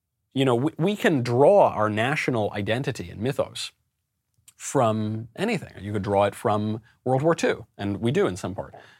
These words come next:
You could draw it from the Civil War. You could draw it from the Revolutionary War. You could draw it from the era of good feelings. You could draw it from the French and Indian War, which actually maybe we should.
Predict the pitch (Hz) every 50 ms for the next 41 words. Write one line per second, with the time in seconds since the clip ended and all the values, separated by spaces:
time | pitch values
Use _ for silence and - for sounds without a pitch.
0 | _ - 101 101 98 110 107 101 - 127 110 98 - 120 123 143 180 208 175 -
1 | - - - - - 82 - 95 92 87 - 101 98 98 98 110 113 147 214 233
2 | - - 104 87 - - - - - 65 82 101 98 - 110 95 98 - 104 98
3 | 98 98 98 95 - - - 117 107 110 110 113 117 131 147 151 147 156 208 185
4 | - 233 233 208 - - - - - - - 95 92 90 92 98 104 104 104 -
5 | 123 131 131 - 170 175 - 233 285 269 - 98 92 - - - - - 98 104
6 | 101 - 110 107 104 104 104 107 117 - 233 208 -